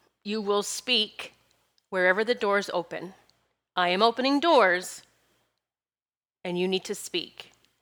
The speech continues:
And, I mean, I don't hear it, like, in those words. It's like a knowing. I just understand what I'm receiving. And, you know, going a little further, that th-, listeners on those shows need to hear your messages.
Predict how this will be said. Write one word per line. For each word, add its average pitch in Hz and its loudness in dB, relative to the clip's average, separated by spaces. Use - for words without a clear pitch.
And, 196 4
I 226 2
mean, 247 6
I 262 8
don't 302 2
hear 214 4
it, 202 2
like, 202 4
in 190 0
those 180 -2
words. 180 0
It's 180 -4
like 233 4
a 196 2
knowing. 190 2
I 165 0
just 175 -6
understand 175 -2
what 202 0
I'm 196 -2
receiving. 196 -4
And, 196 2
you 202 -8
know, 185 0
going 190 2
a 190 2
little 190 2
further, 226 4
that 175 2
th-, 151 -14
listeners 254 6
on 190 2
those 185 0
shows 190 4
need 202 -2
to 214 -8
hear 190 -2
your 175 -2
messages. 170 -6